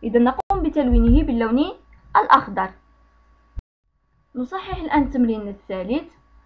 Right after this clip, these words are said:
أسمي نوع القوة المستعملة. إذا أول صورة هي عبارة عن صورة مكواة. المكواة لكي تشتغل تحتاج إلى ماذا؟ إلى أي قوة؟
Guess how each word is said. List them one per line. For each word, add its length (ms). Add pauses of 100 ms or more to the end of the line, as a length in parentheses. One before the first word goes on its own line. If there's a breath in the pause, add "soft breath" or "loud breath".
(220)
أسمي 360
نوع 260
القوة 300
المستعملة. 760 (500)
إذا 280
أول 340
صورة 260
هي 140
عبارة 280
عن 120
صورة 340
مكواة. 440 (580)
المكواة 400
لكي 240
تشتغل 440
تحتاج 380
إلى 280
ماذا؟ 420 (220)
إلى 220
أي 100
قوة؟ 440